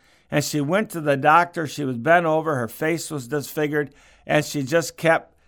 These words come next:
saying, "By his stripes." And everybody thought she was crazy. But you know what happened?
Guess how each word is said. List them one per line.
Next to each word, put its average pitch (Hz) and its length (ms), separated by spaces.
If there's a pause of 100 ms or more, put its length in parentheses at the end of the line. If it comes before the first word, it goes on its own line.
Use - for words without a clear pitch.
saying, 120 560
"By 170 320
his 170 220
stripes." 160 460
And 135 120
everybody 180 400
thought 160 320
she 160 140
was 151 120
crazy. 180 380
But 123 160
you 143 60
know 160 100
what 160 100
happened? 185 460